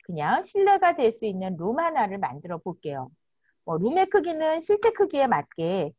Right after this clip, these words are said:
랭스 사천오백, 위드스 사천오백, 하이트 뭐, 천 정도는 한 삼천이 되는 요런 룸을 하나 만들었어요. 요런 모습이고요. 자, 모디파이 왔을 때 에디트 폴리, 폴리 오브젝트를 바꾸고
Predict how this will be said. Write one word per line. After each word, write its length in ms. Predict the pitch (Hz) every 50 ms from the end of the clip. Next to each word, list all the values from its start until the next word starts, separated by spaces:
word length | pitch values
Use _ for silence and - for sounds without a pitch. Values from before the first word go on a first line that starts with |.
| _ _ _ _ _ _ _ -
랭스 420 | 170 196 226 285 294 - - 339 349
사천오백, 1000 | 359 339 330 339 339 320 294 285 277 233 269 269 269 269 269 269 269 269 247 190
위드스 380 | 165 175 196 202 196 - 208 220
사천오백, 720 | 220 165 160 - 214 196 180 147 127 - 185 247 339 - -
하이트 520 | 381 370 370 370 - - - 175 135 110 - _ _
뭐, 140 | - 151 156 -
천 180 | - 392 392
정도는 480 | 392 392 359 320 262 214 202 202 214 226
한 160 | 214 196 202
삼천이 520 | 208 320 320 330 - - 370 330 320 311 247
되는 520 | 214 160 151 151 151 165 214 277 339 285 -
요런 300 | 165 160 160 160 165 156
룸을 300 | 175 220 247 262 262 240
하나 240 | 196 156 156 165 175
만들었어요. 640 | 151 120 120 151 196 220 180 170 - - 120 110 110 - _ _ _ _ _ _ _ _ _ -
요런 220 | 233 240 294 254
모습이고요. 800 | 214 165 156 - 196 185 156 127 - 147 139 139 151 196 285 403 - _ _ _ _ _ _ _ _
자, 180 | - - 147
모디파이 500 | 131 139 143 - 220 220 247 269 277 277
왔을 360 | 247 180 139 - _ - 143 - _
때 260 | 185 185 170 - - - _ _ _ _ _ _ _ _ _ -
에디트 400 | 190 214 247 - 381 381 440 440
폴리, 500 | - 392 381 370 285 - 208 - - - - _ _
폴리 220 | - 381 381 392 415
오브젝트를 540 | 381 330 302 330 320 311 - 311 269 285 277
바꾸고 720 | - - 147 - - 190 175 - 151 147 165 185 165 139